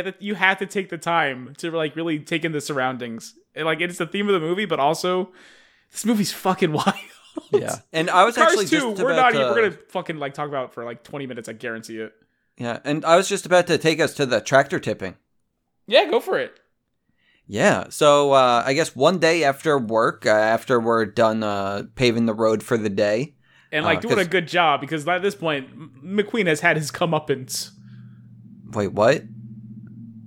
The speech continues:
Speaker 1: He, at this point, he's done a good job, because Cersei did a, a crappy job with the road, and that's what you were saying before, until he was challenged by the great Doc Hudson
Speaker 2: What did
Speaker 1: to
Speaker 2: you
Speaker 1: a
Speaker 2: call
Speaker 1: race.
Speaker 2: him?
Speaker 1: McQueen? Lightning?
Speaker 2: Oh, okay, never mind.
Speaker 1: Why? What the hell did I call him?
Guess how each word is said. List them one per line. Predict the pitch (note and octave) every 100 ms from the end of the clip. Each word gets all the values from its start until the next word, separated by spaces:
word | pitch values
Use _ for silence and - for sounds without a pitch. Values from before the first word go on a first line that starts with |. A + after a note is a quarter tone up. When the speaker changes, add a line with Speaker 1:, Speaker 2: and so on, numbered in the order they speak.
| -
Speaker 1:
He, | D3 G3
at | F3
this | F#3
point, | - E3+ D3 -
he's | - D#3+ D#3
done | D#3+
a | D3+
good | D3+
job, | D3 B2+
because | D3+ G3+ G#3+
Cersei | C4 B3+
did | A3+ G#3
a, | F3 D#3
a | F3
crappy | - F#3 F#3
job | F#3 F3+
with | G#3
the |
road, | F#3 G3+
and | F3
that's | E3+
what | F3
you | D#3+
were |
saying | D#3 F3+ D#3+
before, | C3+ D#3 E3+
until | E3+ D#3 E3
he | D#3
was | D3+
challenged | - C#3+ D3+ C#3+ -
by | C3+ C#3 C3+
the | B2+
great | C#3 D#3 D#3 D3+ _ _ -
Doc | D3 -
Hudson | F3 D#3+ G3+ B2+
Speaker 2:
What | D3+
did | G3
Speaker 1:
to | F3+
Speaker 2:
you |
Speaker 1:
a | D#3+
Speaker 2:
call | D#3+ C3+
Speaker 1:
race. | D#3+
Speaker 2:
him? | G3 G#3 - _ _ _ _ _ _ _ _ _ -
Speaker 1:
McQueen? | C3+ - F3+ D4 - _ _ _ _ _ _ _ _ _ _ -
Lightning? | C3 D#3+ A3 D#4 C#4+ _ _ _ _ _ _ _ _ _ _ _ _ _ -
Speaker 2:
Oh, | B2+ A2 -
okay, | B2+ B2
never | A#2 A2+
mind. | G#2+ G#2 -
Speaker 1:
Why? | F#3 G#3
What | E3+
the | G3+
hell | A3+
did | A3
I | A3+
call | B3+ E3+
him? | A#2+